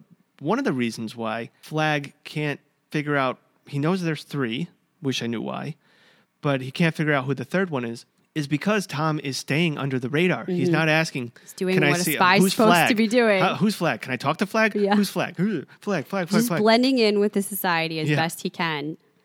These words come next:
Speaker 2: taking the shitty job, watching everything that's going on. And I think
Speaker 1: Watching and not talking. Or
Speaker 2: and
Speaker 1: not,
Speaker 2: he,
Speaker 1: you know.
Speaker 2: he's not actively thinking about or plotting this stuff in his mind. So when Flag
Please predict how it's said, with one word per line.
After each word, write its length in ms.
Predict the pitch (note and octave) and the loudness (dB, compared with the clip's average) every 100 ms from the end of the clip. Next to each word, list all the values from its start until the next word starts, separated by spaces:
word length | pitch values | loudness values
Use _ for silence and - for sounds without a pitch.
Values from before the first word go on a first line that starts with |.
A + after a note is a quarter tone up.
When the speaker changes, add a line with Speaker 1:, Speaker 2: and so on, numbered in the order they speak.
| _ | _
Speaker 2:
taking 300 | - F#3+ A3+ | -2 0 2
the 80 | G3+ | 2
shitty 280 | F#3+ F3 D#3+ | 2 -2 0
job, 460 | D#3+ D3 C#3+ D3 - _ _ | -2 -2 -2 -6 -12 _ _
watching 440 | F3 G3+ A3 A#3+ G#3 | 2 2 4 2 2
everything 400 | F#3 F3+ F3 E3+ | 2 0 -2 -4
that's 160 | D#3+ - | -6 -4
going 260 | D#3 D3 | -4 -4
on. 340 | C#3 C3+ - - _ _ _ _ - | -6 -6 -10 -14 _ _ _ _ -2
And 120 | G#3+ | 4
I 140 | G#3+ A3+ | 4 4
think 140 | F4 | 2
Speaker 1:
Watching 160 | A#3 A3 | 2 2
and 140 | E3 | 2
not 260 | D#3+ F#3 F#3 _ _ _ _ _ - | 2 0 -2 _ _ _ _ _ -8
talking. 540 | F#3 F#3+ - G#2+ F#2 _ - | -6 -6 -10 -14 -16 _ -4
Or 80 | - | -2
Speaker 2:
and 60 | D#3 | 0
Speaker 1:
not, 180 | D#3 D3+ | 0 -2
Speaker 2:
he, 60 | |
Speaker 1:
you 60 | C#3+ | -4
know. 120 | A3+ | -2
Speaker 2:
he's 140 | A3 | -2
not 280 | A3+ A#3+ C4+ - | 2 2 2 0
actively 640 | F#3+ A3 B3+ B3 G#3+ G#3+ | 0 0 -2 -8 -6 -8
thinking 580 | F#3 - - A3 G#3+ G#3 | -8 -8 -2 -2 0 -2
about 260 | F#3+ F3+ E3+ | 0 -2 -2
or 100 | E3 | -6
plotting 500 | - F3+ F3+ F#3 E3+ | -4 -2 0 0 -2
this 140 | E3 | -4
stuff 340 | - D#3+ D#3 | -8 -8 -8
in 80 | D3+ | -10
his 200 | D3+ D#3 | -8 -4
mind. 520 | F#3+ B3+ G3+ D3+ - - | 2 2 2 -2 -10 -12
So 220 | - F3 | -8 -6
when 340 | E3 D#3+ D#3 | -6 -4 -4
Flag 540 | D#3+ - E3 D#3+ D#3+ | -6 -6 -4 -4 -8